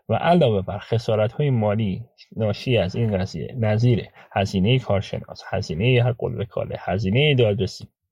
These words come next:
بتونه از شما بگیره، می‌تونه شما رو هم محکوم کنه به جرم افترا. یعنی شما جرمی رو به من نسبت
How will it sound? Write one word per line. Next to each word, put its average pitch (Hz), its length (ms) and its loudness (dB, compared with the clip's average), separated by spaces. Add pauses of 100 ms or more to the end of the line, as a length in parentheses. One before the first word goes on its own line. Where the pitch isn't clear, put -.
(840)
بتونه 120 300 4
از 104 200 2
شما 101 220 2
بگیره، 120 480 0 (340)
می‌تونه 147 300 4
شما 127 360 2
رو 170 100 4
هم 165 340 2
محکوم 131 440 2
کنه 147 240 2
به 117 140 4
جرم 131 420 4
افترا. 95 540 -2 (520)
یعنی 123 520 4
شما 120 420 2
جرمی 151 460 4
رو 123 140 6
به 110 120 4
من 104 280 2
نسبت 95 440 -2